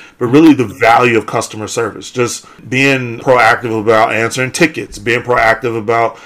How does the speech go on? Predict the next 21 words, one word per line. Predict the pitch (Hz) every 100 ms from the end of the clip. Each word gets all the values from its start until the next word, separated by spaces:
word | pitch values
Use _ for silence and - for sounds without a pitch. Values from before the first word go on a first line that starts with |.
| - _
participating | 123 120 117 104 120 120 120
in | 120
forums | 151 147 117 104
in | 110
the |
community | 107 120 143 127 107 104
and | 95
things | 113 101
like | 104 98
that, | 117 107 92
doing | 117 120
outreach | 127 117 - 131 117 123 -
to | - 135 120 120 110 -
your | 110
customers | - 143 135 123 120 117 107
and, | 110 117
and | 113
just | 113
saying, | 139 127
like, | 110 101
"Yo, | 135 147 123 113